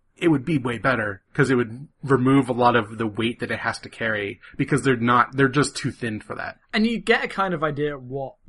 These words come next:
Speaker 2: a more open world R P G Dishonored will be like in the, the faction mission of the D L C.
Speaker 1: Yeah, 'cause there's, like, two warring gangs, and you kind of, like, you end up, like, one of them is friendly towards you at,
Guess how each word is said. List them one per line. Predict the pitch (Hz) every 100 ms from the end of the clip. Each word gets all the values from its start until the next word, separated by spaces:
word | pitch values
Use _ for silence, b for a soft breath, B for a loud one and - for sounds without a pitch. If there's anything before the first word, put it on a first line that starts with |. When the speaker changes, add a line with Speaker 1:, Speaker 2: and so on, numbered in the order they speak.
| 123 - _
Speaker 2:
a | 127
more | 123 135 135 127 123 -
open | 143 127 139 127
world | 127 123
R | 120 120
P | 131
G | 117 123
Dishonored | 117 117 127 117
will | 120
be | 113 120
like | 123 120 - 139
in | 127 117
the, | 110 107 - -
the | 131 117
faction | - 156 143 - 151 143
mission | 135 156 139
of | 127
the |
D | 127 139
L | 127
C. | - 196 214 - - _ _ _ _
Speaker 1:
Yeah, | 302 196 123
'cause | - 143
there's, | 151 143 123 b b b -
like, | 151 117 - -
two | - 185 175 165 156 135 - _ _ 139 151
warring | 160 139 151 147 139
gangs, | 123 131 135 123
and | 123
you | 113
kind | - 135
of, | 123
like, | 123 104 - _ _ _ _ _ - - 151
you | 123 131 135
end | 131 135
up, | 127
like, | 127 107 - _ -
one | 147
of | 156
them | 151
is | 135 -
friendly | - 139 143
towards | 135 156 139 135
you | 156 160
at, | - -